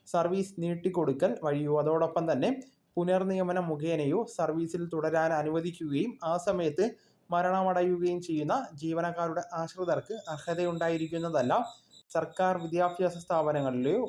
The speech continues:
കോളേജുകളിലെയോ പ്രിൻസിപ്പൽമാർ ഉൾപ്പെടെയുള്ള അധ്യാപകരുടെ ആശ്രിതർക്കും നിയമനത്തിന് അർഹതയുണ്ട്. എയ്ഡഡ് സ്ഥാപനങ്ങളിലെ ജീവനക്കാർക്ക് ആനുകൂല്യത്തിന് അർഹതയില്ല. സ്വമേധയാ വിരമിച്ച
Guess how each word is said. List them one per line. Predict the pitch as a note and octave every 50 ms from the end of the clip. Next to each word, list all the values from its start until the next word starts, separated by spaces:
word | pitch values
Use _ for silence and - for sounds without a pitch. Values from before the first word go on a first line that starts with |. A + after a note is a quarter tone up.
| - -
കോളേജുകളിലെയോ | - - E3 E3 E3+ F3 F3+ F3 F3 F3 E3 D#3+ D3 B2+ C3+ D#3+ F#3+
പ്രിൻസിപ്പൽമാർ | F#3 - - E3 D#3+ D#3+ - F3+ - - E3 D#3 C#3 C3 D3 F#3 F#3 -
ഉൾപ്പെടെയുള്ള | F3+ D#3+ D3 - F#3+ F3+ F#3 F#3 F3 D3+ C3+ D3 - B3+ - - - - - _ _ -
അധ്യാപകരുടെ | F3 E3+ E3+ F3 F#3 F#3+ F#3+ F#3 F#3 F3+ F#3 F3+ F3 F#3 F3+ - F3
ആശ്രിതർക്കും | E3+ E3 E3 - F#3 F3+ E3+ D#3 D3 - - A#3 B3 A#3
നിയമനത്തിന് | D#3+ D3+ D#3 D#3 D#3+ D#3+ D#3+ D#3 D#3+ D#3 D#3 E3 D#3+
അർഹതയുണ്ട്. | C#3+ C#3+ - - E3+ E3 F3 E3 C#3 B2+ B2 D#3 A3+ A#3+ - - _ _ _ _ _
എയ്ഡഡ് | F3 F3 F3+ F#3 F#3 G3+ G3 G3
സ്ഥാപനങ്ങളിലെ | - F#3+ F#3 F#3 F3+ F#3+ F#3 F3 E3 D#3 D3 D3 F#3 A#3+ G3 E3+ D3
ജീവനക്കാർക്ക് | D#3+ D#3+ D#3 E3 E3 E3 E3 E3+ D3+ C#3 - - F#3 A#3+ B3 - -
ആനുകൂല്യത്തിന് | D#3+ D3+ D3+ D#3+ D#3 D3+ D#3+ D#3 D#3 D#3 D3 D3+ D3+ E3+ A3+ A3
അർഹതയില്ല. | E3+ D3+ D3 C3 - E3 D#3 E3 D#3 C3+ B2 B2+ D3 A3+ B3 - - - _ _ _ _
സ്വമേധയാ | - - F3 E3+ F3+ F3+ F#3 F#3 F3+ F#3+ F#3+ G3 G3 F#3+
വിരമിച്ച | F3 E3 E3+ F3 F3 F3+ F3+ F3 - -